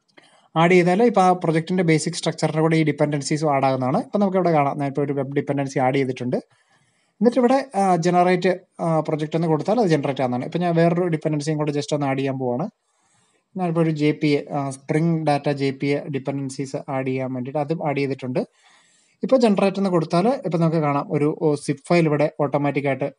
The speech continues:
ആ, ഡൗൺലോഡ് ആകുന്നുണ്ട്. അപ്പോൾ നമ്മളിപ്പോൾ ക്രിയേറ്റ് ചെയ്തിരിക്കുന്ന പ്രൊജക്റ്റ് എന്ന് പറഞ്ഞാൽ അത് ഡെമോ എന്ന് പറഞ്ഞ പേരിലാണ് ക്രിയേറ്റ് ചെയ്തിരിക്കുന്നത്. ആ, ഡീഫോൾട്ട് ആയിട്ടുള്ള നെയിമിൽ. അപ്പോൾ അത് ആ നെയിമിൽ തന്നെ ഒരു സിപ്പ് ഫയൽ ഡൗൺലോഡ് ആയിട്ടുണ്ട്. ഇപ്പോൾ ആ സിപ്പ് ഫയലിനെ ഞാൻ, ആ, എക്സ്ട്രാക്ട് ചെയ്യുവാണ്.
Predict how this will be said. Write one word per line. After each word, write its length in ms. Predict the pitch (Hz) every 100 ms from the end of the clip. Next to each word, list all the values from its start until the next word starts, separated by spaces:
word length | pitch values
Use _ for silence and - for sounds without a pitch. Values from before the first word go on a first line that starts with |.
| -
ആ, 160 | 143 131
ഡൗൺലോഡ് 380 | 131 135 139
ആകുന്നുണ്ട്. 280 | 139 131 123 208 - - _ _ _ _
അപ്പോൾ 120 | 160
നമ്മളിപ്പോൾ 600 | 180 185 185 202 - -
ക്രിയേറ്റ് 280 | 156 156 170
ചെയ്തിരിക്കുന്ന 380 | 190 175 175 180
പ്രൊജക്റ്റ് 400 | 170 151 156 175
എന്ന് 140 | 175
പറഞ്ഞാൽ 280 | 180 170 180 202 175
അത് 220 | 151 -
ഡെമോ 320 | 151 151 165
എന്ന് 120 | 190
പറഞ്ഞ 200 | 185 180
പേരിലാണ് 420 | 170 170 165 160
ക്രിയേറ്റ് 260 | 151 147 147
ചെയ്തിരിക്കുന്നത്. 480 | 151 147 139 147 262 _ _ _ _ _ _ _ 294
ആ, 180 | 262 247
ഡീഫോൾട്ട് 400 | 202 196 185 175
ആയിട്ടുള്ള 280 | 165 156
നെയിമിൽ. 300 | 147 135 123
അപ്പോൾ 320 | - - 190 -
അത് 440 | 220 202 196 208 - 190
ആ 300 | 175 185 -
നെയിമിൽ 300 | 170 165 165 170
തന്നെ 140 | 170
ഒരു 100 | 165
സിപ്പ് 220 | 151 139
ഫയൽ 280 | - 160 156 - 143
ഡൗൺലോഡ് 280 | 139 143
ആയിട്ടുണ്ട്. 340 | 135 131 135 254 - _ _ _ _ _ _ -
ഇപ്പോൾ 140 | 220 247
ആ 60 |
സിപ്പ് 260 | 240 190 185
ഫയലിനെ 360 | 214 214 226
ഞാൻ, 240 | 220 202 196
ആ, 480 | 190 - 170 165 160
എക്സ്ട്രാക്ട് 480 | 165 - - 202 202
ചെയ്യുവാണ്. 360 | 180 147 127